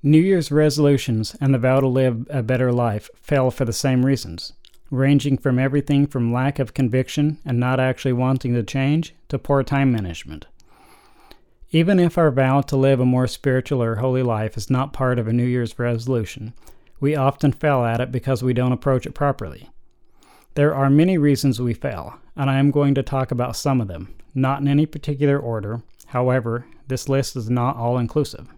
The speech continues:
One of the biggest reasons we fail is that our goals are not specific or measurable,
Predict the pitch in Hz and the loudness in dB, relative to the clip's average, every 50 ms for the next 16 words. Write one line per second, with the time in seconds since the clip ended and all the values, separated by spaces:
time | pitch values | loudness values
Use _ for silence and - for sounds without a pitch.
0 | - - 156 147 147 151 147 139 139 123 156 170 190 196 - - 151 139 135 113 | -6 0 2 4 6 6 6 6 6 4 4 4 4 2 0 2 2 2 4 4
1 | 151 135 113 135 139 135 123 - - 120 113 110 117 - - - 107 101 131 127 | 4 4 4 4 2 0 0 0 0 0 0 0 -2 -4 -4 -6 -4 -2 0 0
2 | 123 120 120 113 110 131 135 135 123 107 107 110 110 107 - - - 311 - 143 | 2 2 0 0 0 0 2 2 2 0 -2 -2 -4 -6 -10 -14 -18 -10 -4 -2
3 | 131 127 123 117 117 113 117 127 151 160 - - - - 131 - - 143 135 - | 0 2 2 2 2 2 2 2 0 -2 -4 -6 -6 -6 -6 -2 0 0 0 0
4 | 147 143 - 131 123 123 131 131 139 131 - 123 101 87 92 - - - | -2 -4 -2 -2 0 2 2 2 0 0 -2 -6 -8 -8 -10 -14 -18 -20